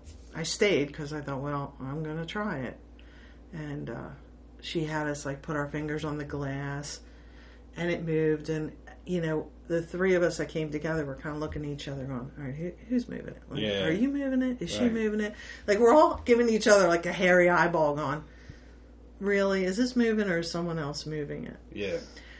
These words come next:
Speaker 1: So, and then she had, she's like, she took her hand off it and it slowed down. So we're thinking, "Oh, she's moving it." And then she called on her guide,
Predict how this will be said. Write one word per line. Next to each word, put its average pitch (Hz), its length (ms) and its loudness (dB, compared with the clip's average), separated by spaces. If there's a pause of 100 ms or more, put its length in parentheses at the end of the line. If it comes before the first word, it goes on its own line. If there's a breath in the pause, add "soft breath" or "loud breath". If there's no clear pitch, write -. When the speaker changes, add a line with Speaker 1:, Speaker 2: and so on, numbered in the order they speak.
(160 loud breath)
Speaker 1:
So, 170 560 0
and 180 120 -2
then 185 200 0
she 220 240 0
had, 190 160 2
she's 190 340 -4
like, 170 180 -4
she - 160 -6
took 190 240 -4
her 156 120 -4
hand 247 340 0
off 151 220 -4
it 120 80 -4
and 165 100 -8
it 160 120 -6
slowed 156 320 -2
down. 220 280 0
So 160 140 -4
we're 165 140 -2
thinking, 156 440 -8
"Oh, 151 60 -4
she's 175 300 -4
moving - 340 -10
it." - 80 -18 (1300 loud breath)
And 180 180 0
then 165 140 -2
she 190 180 -4
called 170 380 -2
on 156 160 -2
her 214 260 -2
guide, 139 540 -6